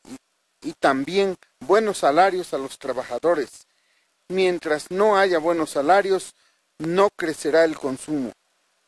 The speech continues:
y no habrá lo suficiente. En México y Morelos, unos cuantos se hacen muy ricos y la gran mayoría sigue en la pobreza.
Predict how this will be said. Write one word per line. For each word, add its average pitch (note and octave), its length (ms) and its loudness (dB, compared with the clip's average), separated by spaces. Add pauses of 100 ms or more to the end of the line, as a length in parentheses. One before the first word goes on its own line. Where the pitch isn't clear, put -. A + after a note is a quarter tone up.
(320)
y E3+ 120 -2
no E3+ 320 4
habrá E3+ 380 2 (260)
lo D#3 180 0
suficiente. - 720 -4 (2750)
En C3 200 -6
México F#3 460 0
y E3+ 40 0
Morelos, G#3 680 2 (400)
unos G#3+ 460 0
cuantos A3 680 0 (140)
se F#3 240 2
hacen F#3 500 0
muy G#3 280 2
ricos F#3 640 -4 (720)
y E3 100 -6
la D3+ 160 4
gran F3 240 2
mayoría D#3+ 640 0 (220)
sigue D3+ 360 -2
en D3+ 100 2
la C#3+ 80 4
pobreza. C#3 600 -2